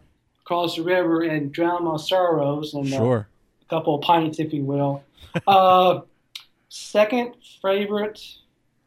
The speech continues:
Speaker 1: game, I guess you might say. Hmm. Need a minute here to think on that. 'Cause we've had some, unfortunately, we haven't been to playoffs, so Titans. I'm,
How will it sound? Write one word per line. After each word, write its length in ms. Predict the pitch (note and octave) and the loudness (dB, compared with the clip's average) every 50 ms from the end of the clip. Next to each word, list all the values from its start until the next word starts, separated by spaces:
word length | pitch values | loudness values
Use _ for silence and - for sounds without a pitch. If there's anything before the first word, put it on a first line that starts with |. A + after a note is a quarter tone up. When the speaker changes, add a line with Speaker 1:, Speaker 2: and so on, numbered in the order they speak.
| _ _ _ _ _ _ _ _ _ _ _ _ _ - - | _ _ _ _ _ _ _ _ _ _ _ _ _ -16 -8
Speaker 1:
game, 480 | D#3 D#3+ E3 F3 F#3+ G3+ A3 A3+ A#3 A3 | -6 -4 -4 -4 -4 -4 -6 -8 -8 -10
I 120 | G3 F#3+ F3+ | -10 -12 -14
guess 400 | - G3 G#3 A3 G#3+ - - - | -14 -14 -14 -14 -14 -14 -16 -18
you 80 | - - | -18 -16
might 280 | G3+ G3+ G3+ G#3 - - | -16 -14 -16 -16 -18 -20
say. 680 | - - - F#3 F3+ F3+ F3+ F3+ F3+ F#3 F3+ F3 F3 _ _ _ _ _ _ _ _ _ _ - | -20 -10 -4 0 2 2 2 2 2 0 -2 -4 -8 _ _ _ _ _ _ _ _ _ _ -12
Hmm. 260 | E3+ D3+ A#2+ G2+ - - - - - _ _ _ _ _ _ _ _ _ _ _ | -10 -8 -8 -10 -12 -16 -20 -20 -20 _ _ _ _ _ _ _ _ _ _ _
Need 80 | - G3 | -10 -8
a 100 | D#3+ C#3 | -6 -2
minute 300 | C3+ C#3+ C#3 C#3 C3 A#2+ | -2 -2 -2 -2 -2 -4
here 120 | B2 B2+ B2 B2 | -6 -8 -8 -10
to 0 | - | -12
think 180 | - C3+ B2+ B2+ - _ _ _ _ | -12 -12 -12 -14 -16 _ _ _ _
on 140 | - B2+ B2 | -14 -14 -12
that. 260 | A#2+ B2 B2 B2+ B2+ - _ _ _ _ _ _ _ _ _ _ _ _ | -10 -10 -10 -10 -12 -14 _ _ _ _ _ _ _ _ _ _ _ _
'Cause 160 | - F3+ F3+ | 0 2 2
we've 180 | F3+ G#3 G#3+ G#3 | 4 2 4 6
had 180 | A3 A3+ A3 | 4 4 4
some, 320 | A3 G#3 F3 E3+ - - - - - | 2 0 -2 -4 -8 -10 -12 -10 -10
unfortunately, 640 | F3 D#3 F#3+ F#3 F#3 F#3 F3 F3 E3+ E3+ E3 E3+ - - | -2 2 2 2 2 2 0 0 0 0 0 -2 -6 -8
we 120 | - F#3 F#3+ | -4 0 0
haven't 160 | G3 F#3 F3 | 2 2 2
been 140 | F3+ F#3 F3+ | 2 2 4
to 80 | F3+ | 4
playoffs, 500 | - - - F3+ F3+ E3+ E3 D3+ D3 - | 4 4 6 6 6 6 6 4 2 0
so 100 | - D#3+ D3+ - F3 E3+ _ _ _ | -4 -6 -4 -6 -6 -8 _ _ _
Titans. 280 | - D3+ B2+ - - - | 0 0 0 -2 -6 -12
I'm, 180 | C3 D#3 D#3 | -12 -12 -12